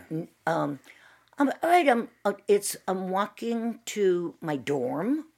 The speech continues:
Speaker 2: and it was, it was wintertime because it, I know it wasn't late at night, but it was dark out, so the street lights were on.
Speaker 1: Is it,
Speaker 2: Um,
Speaker 1: okay, is it a difference of, of businesses being open, of,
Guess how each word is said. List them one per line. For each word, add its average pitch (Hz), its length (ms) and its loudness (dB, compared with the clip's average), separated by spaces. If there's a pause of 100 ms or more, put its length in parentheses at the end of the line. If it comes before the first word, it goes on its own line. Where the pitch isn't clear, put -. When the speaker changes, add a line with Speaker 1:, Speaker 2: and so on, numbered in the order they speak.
(600)
Speaker 2:
and 190 420 0 (140)
it 190 200 8
was, 170 520 0 (960)
it 175 60 2
was 175 160 0
wintertime 208 880 0 (340)
because 160 300 -4 (140)
it, 180 260 0
I 165 80 2
know 226 200 0
it 247 80 -2
wasn't 233 340 -2
late 170 180 0
at 160 140 -4
night, 156 240 -4
but 147 100 -6
it 131 80 -6
was 139 160 -8
dark 123 400 -8
out, 117 340 -6 (120)
so - 180 -6
the 127 100 -8
street - 460 -4
lights 131 340 -8
were 131 200 -14
on. 113 380 -12 (680)
Speaker 1:
Is 175 120 -2
it, 247 40 6
Speaker 2:
Um, 269 160 2
Speaker 1:
okay, 131 260 0
is 127 140 -4
it 147 80 -4
a 131 80 -4
difference 147 400 -4
of, 123 400 -2
of 101 260 -4
businesses 175 600 -4
being 190 280 -2
open, 196 600 0
of, 110 680 -2